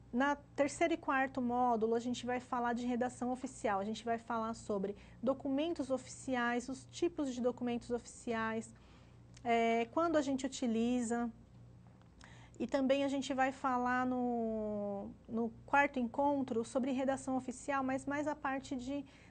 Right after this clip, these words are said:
produção de texto. Então, diante desse, desse cenário, o que que vocês acham? Ele é suficiente pra, pra que vocês obtenham informações pra vocês utilizarem no dia a dia?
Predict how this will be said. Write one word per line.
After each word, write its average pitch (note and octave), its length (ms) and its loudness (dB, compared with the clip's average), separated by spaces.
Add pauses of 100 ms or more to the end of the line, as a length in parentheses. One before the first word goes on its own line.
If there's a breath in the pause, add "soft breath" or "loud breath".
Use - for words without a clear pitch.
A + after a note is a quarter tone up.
(120)
produção D#4 580 0
de D4+ 120 0
texto. F#3+ 640 -2 (340 loud breath)
Então, D#4+ 360 0 (260 loud breath)
diante E4 640 -2
desse, A#3+ 1000 0 (400 loud breath)
desse C4+ 800 0
cenário, A3+ 760 2 (320 loud breath)
o C4+ 80 -4
que - 180 -2
que - 100 -4
vocês F4 440 0
acham? G#3 600 0 (340 loud breath)
Ele D#4 300 2
é A#3+ 260 4
suficiente A#3 1120 -2 (400 loud breath)
pra, G#3+ 540 2
pra A#3 100 -2
que A3+ 100 -8
vocês A#3 360 4
obtenham A#3+ 600 2
informações A#3 720 -2
pra A3+ 140 -2
vocês A#3 240 -2
utilizarem A3 560 -2
no G#3 100 -2
dia G#3 200 -2
a G3 40 -2
dia? G#3 540 -2